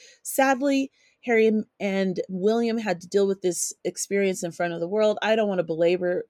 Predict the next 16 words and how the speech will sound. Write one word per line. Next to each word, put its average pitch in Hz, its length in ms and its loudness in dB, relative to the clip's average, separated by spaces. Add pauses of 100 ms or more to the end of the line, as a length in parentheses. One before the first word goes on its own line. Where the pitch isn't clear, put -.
this 170 400 2 (160)
point, 190 420 -4 (160)
but 214 220 0
I 233 220 2
do 233 400 -2
remember 202 800 0 (420)
going 247 600 4 (280)
to 202 480 2
Princess 202 580 -2
Diana's 175 760 -2
memorial 175 600 0
in 175 140 -8
Paris - 520 -2
because 202 220 -4
I 180 100 4
lived 269 520 8